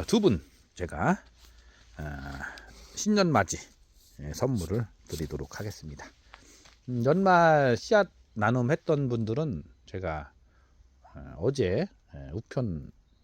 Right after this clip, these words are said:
등기 우편으로 다 보냈습니다. 예, 우체통 잘 확인하시기 바랍니다. 다섯 명 씨앗은, 예, 연말 나눔했던 씨앗은 다 등기 우편으로 보냈고요. 우리 신년맞이 두 분께 제가, 예,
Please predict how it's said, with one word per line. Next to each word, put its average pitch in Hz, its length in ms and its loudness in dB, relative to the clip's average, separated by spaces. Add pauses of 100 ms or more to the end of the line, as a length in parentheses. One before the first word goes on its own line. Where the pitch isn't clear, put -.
(200)
등기 156 260 2
우편으로 98 440 0
다 87 140 -8
보냈습니다. 87 680 -6 (680)
예, 73 240 -12
우체통 98 540 -4
잘 90 200 -6
확인하시기 104 580 -8
바랍니다. 80 440 -8
다섯 110 240 -2
명 117 400 -4 (360)
씨앗은, 120 680 -4 (180)
예, 80 160 -8
연말 110 380 -2
나눔했던 92 500 -4
씨앗은 131 640 -4
다 87 240 -4 (220)
등기 120 280 0
우편으로 95 380 -2
보냈고요. 98 460 -6 (640)
우리 131 180 6
신년맞이 208 640 4 (720)
두 135 140 -4
분께 123 400 0 (520)
제가, 143 420 -4 (580)
예, - 140 -14